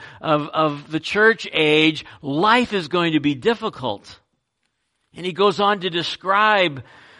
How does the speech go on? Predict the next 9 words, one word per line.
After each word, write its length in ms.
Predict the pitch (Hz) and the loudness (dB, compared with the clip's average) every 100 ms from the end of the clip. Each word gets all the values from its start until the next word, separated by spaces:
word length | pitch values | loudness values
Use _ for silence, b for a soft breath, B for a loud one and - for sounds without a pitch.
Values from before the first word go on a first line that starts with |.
| b b | b b
what 480 | 113 135 196 226 - _ _ | -6 0 2 2 -2 _ _
that 500 | 139 151 180 185 - | -14 -4 0 0 -2
life 840 | 147 143 160 185 190 180 - _ _ _ - | -8 -6 -2 0 -2 -6 -14 _ _ _ -8
characterization 1040 | 175 180 - 143 139 123 147 139 135 123 | -2 -2 -4 -4 -2 0 -2 -2 -6 -8
is 260 | 117 107 95 | -8 -10 -8
like. 380 | 104 90 90 _ _ _ _ _ _ _ _ _ _ | -6 -6 -8 _ _ _ _ _ _ _ _ _ _
He 120 | 262 | -6
gives 300 | 214 214 165 | 4 6 6
us 160 | 180 | 0